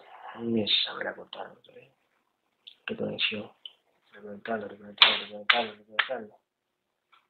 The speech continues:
Mierda, a ver, lo dejo. Aquí estoy, aquí estoy, ¿eh? ¿Verdad lo que me dijo el dragón, no? Yo estoy aquí, no me la corten.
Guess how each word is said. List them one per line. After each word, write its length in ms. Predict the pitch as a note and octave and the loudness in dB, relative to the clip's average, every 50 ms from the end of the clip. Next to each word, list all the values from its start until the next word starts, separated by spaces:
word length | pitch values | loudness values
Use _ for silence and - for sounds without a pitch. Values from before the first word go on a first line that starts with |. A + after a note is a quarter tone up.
| _ _ _ _ _ _ - - - - - - - - - - - - - - A3+ A3 | _ _ _ _ _ _ -20 -20 -20 -20 -18 -16 -10 -8 -4 0 4 6 6 6 6 6
Mierda, 260 | A3 A3 G#3 G#3 B3 | 6 6 8 12 12
a 40 | F3 | 12
ver, 120 | G3 - - | 12 12 12
lo 120 | - - | 12 12
dejo. 540 | D3+ D#3 D#3 E3+ E3+ - - - - - - | 12 12 12 10 10 8 2 -4 -14 -18 -14
Aquí 160 | - - F#3 | -4 -2 -2
estoy, 260 | E3+ F3 - D#3+ C3 B2 | 0 6 6 6 6 6
aquí 120 | - - | 2 -4
estoy, 300 | E3 - - A#2 A2+ C#3 | -2 0 2 2 4 2
¿eh? 120 | F3+ F#3+ - - - _ _ _ _ _ - - - - - - - - - - - - - - - - - - - _ _ _ _ _ | 0 -2 -4 -10 -14 _ _ _ _ _ -20 -20 -20 -18 -16 -14 -12 -8 -4 -2 0 0 0 0 0 -2 -4 -8 -12 _ _ _ _ _
¿Verdad 380 | - A#2 A#2+ A#2 G#2+ A2 B2+ E3+ | 8 12 12 12 12 12 12 12
lo 120 | G#3 G3+ | 12 12
que 120 | F3 D3+ | 12 12
me 120 | C3 B2+ B2+ | 12 12 12
dijo 200 | C#3 D3+ E3 D#3+ | 12 12 12 12
el 60 | D3+ | 12
dragón, 460 | C#3 B2 A#2+ A#2+ B2 B2+ A#2 G#2+ G#2 | 12 12 12 12 12 12 12 12 8
no? 220 | - - - - - - D2 E2+ | 0 -12 -20 -18 -14 -12 -10 -8
Yo 180 | A2 A2+ B2 | -8 -8 -6
estoy 260 | - - - D#3+ D3+ C3+ | 0 4 8 10 10 10
aquí, 200 | - - - - | 10 6 4 4
no 100 | - C3 | 0 -4
me 120 | A2+ G#2 | -2 -2
la 100 | G2+ - | -4 -4
corten. 440 | - - - A#2+ G#2+ - - - | 0 2 2 2 2 2 -4 -12